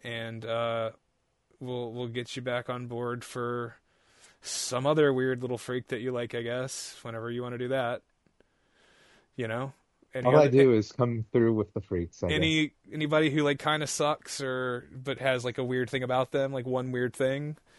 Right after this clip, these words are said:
Speaker 1: and you wanna share, you know? We're good for
Speaker 2: I
Speaker 1: that.
Speaker 2: mean, what, am I gonna come on for an episode dedicated to the body?
Speaker 1: Are you a body head?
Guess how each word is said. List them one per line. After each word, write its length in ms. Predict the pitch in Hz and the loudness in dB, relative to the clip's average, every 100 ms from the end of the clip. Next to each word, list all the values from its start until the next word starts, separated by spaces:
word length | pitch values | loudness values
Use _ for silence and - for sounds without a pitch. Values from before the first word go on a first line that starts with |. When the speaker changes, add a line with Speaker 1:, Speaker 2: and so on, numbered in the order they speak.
| - - _ - | -20 -20 _ -8
Speaker 1:
and 140 | 127 | -4
you 100 | 123 | -2
wanna 160 | 120 123 | -2 -2
share, 400 | 139 117 131 135 | 0 0 -2 -2
you 120 | 143 | -2
know? 220 | 135 151 - _ _ _ - | -2 -4 -8 _ _ _ -2
We're 140 | 147 | 6
good 180 | 160 139 | 6 6
for 80 | 127 | 6
Speaker 2:
I 100 | 123 | 8
Speaker 1:
that. 100 | 143 | 6
Speaker 2:
mean, 200 | 127 110 | 2 4
what, 200 | 131 117 | 6 6
am 160 | 107 113 | 4 2
I 80 | |
gonna 220 | 110 117 107 | 2 0 0
come 180 | 113 | 0
on 160 | 107 107 | 2 0
for 200 | - 107 | 0 0
an 120 | 98 | 2
episode 440 | 95 - 98 107 95 | 0 -4 -2 -2 2
dedicated 480 | 92 92 110 92 - | 0 2 2 0 0
to 80 | |
the 100 | 92 | -4
body? 400 | 78 82 82 135 - _ _ _ _ _ - - - - - - | 0 2 2 -2 -8 _ _ _ _ _ -20 -20 -20 -20 -12 8
Speaker 1:
Are 80 | 160 | 12
you 180 | 180 220 | 12 12
a 60 | |
body 400 | 190 143 156 190 | 12 12 12 12
head? 360 | 196 202 233 | 12 12 12